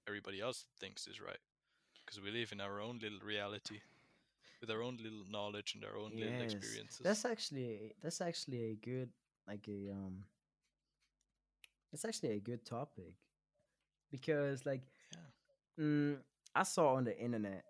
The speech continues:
Speaker 2: that when you, let's say you, we have two presidential candidates. Let's say in a, in a f-, fictionary country with, that we're not gonna name.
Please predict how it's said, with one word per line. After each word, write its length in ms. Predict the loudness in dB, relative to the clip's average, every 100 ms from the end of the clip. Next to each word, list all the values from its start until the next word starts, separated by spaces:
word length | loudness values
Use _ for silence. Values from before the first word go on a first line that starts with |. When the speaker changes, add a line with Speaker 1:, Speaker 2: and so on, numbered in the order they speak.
| -4
Speaker 2:
that 360 | 0 0 0 -6 _ _ -6
when 240 | 0 2
you, 560 | 2 2 2 2 0 -4 -14 _ _ _ -2
let's 200 | 0 2
say 480 | 4 4 4 2 -2 _ _ _ _ _ _ _
you, 580 | -2 2 2 2 -2 -4 -8 _ _ _ _ _ _ _ -4
we 140 | 8
have 180 | 8 8
two 220 | 4 2
presidential 680 | 4 4 4 2 2 0 -4
candidates. 640 | -6 -6 -6 -8 -10 2
Let's 140 | 4 8
say 320 | 10 8 8
in 100 | 4
a, 240 | 4 4
in 100 | 4
a 80 | 4
f-, 200 | 2 -2 -16 _ -14 -2
fictionary 800 | 2 4 6 8 10 8 6 0
country 540 | 2 4 4 0 -4 -8 _ _ _ _ _ _ _ _ -10
with, 120 | -2
that 140 | -2 0
we're 280 | 0 -2 -6 _ _ _
not 200 | -4 -2
gonna 180 | -2 -2
name. 280 | -2 -2